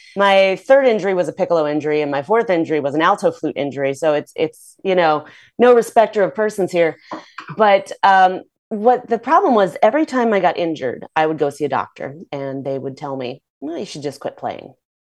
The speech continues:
Like it's a, like it's an option. And I had one guy be like, "Well, can you change instruments?" Like, "How about you just change to being a dentist or a neurosurgeon?" Like, that's not how that works. You know, it was so disrespectful. And I just got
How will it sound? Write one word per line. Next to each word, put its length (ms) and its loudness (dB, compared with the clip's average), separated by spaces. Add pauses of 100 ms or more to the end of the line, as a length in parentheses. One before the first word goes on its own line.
(320)
Like 200 0
it's 180 -4
a, 320 -4
like 180 -4
it's 140 -8
an 180 -8
option. 680 -6 (500)
And 100 2
I 40 4
had 160 2
one 160 0
guy 200 2
be 100 -2
like, 300 -2 (480)
"Well, 280 -2
can 180 -4
you 160 2
change 340 -2
instruments?" 540 -6 (640)
Like, 240 -10
"How 140 2
about 240 4
you 360 4
just 160 -6
change 300 4
to 60 0
being 260 4
a 160 -2
dentist 420 2
or 100 2
a 40 -2
neurosurgeon?" 920 0
Like, 220 -2
that's 220 2
not 220 4
how 220 4
that 300 4
works. 560 -2
You 100 0
know, 160 4
it 80 2
was 160 -8
so 180 0
disrespectful. 640 -4
And 100 -2
I 120 -4
just 220 -2
got 240 4